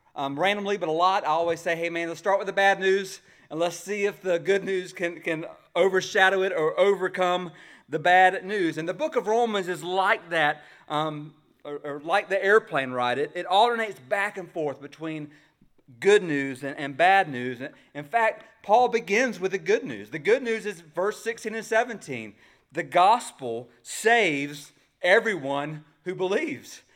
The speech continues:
That is the good news. But then the book of Romans moves to the bad news, that God's wrath is being revealed upon those who won't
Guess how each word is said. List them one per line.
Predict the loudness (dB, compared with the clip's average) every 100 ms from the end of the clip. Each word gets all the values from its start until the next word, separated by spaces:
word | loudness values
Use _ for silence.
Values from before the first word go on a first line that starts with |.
| _
That | 0 2 2
is | 0
the | -4 -6
good | -6 4 10 10 8 2 -14 -20 -8
news. | -4 -2 -4 -6 -16 _ _ _ _
But | -10 -4
then | 2 2 2 -2
the |
book | -2 -2
of | 0
Romans | -2 -2 -4
moves | 0 0 0 -4
to |
the | -4
bad | 0 2 4 2 -2
news, | -4 -6 -8
that | -10
God's | -4 -2 0 -4 -4
wrath | -2 0 -2 -4
is | -12 -14
being | -6 -4 -4 -6
revealed | -8 -4 2 2 2
upon | -2 -2 -2 0
those | 0 0 -2 -6
who | -10
won't | -6 -2 -2 -4 -16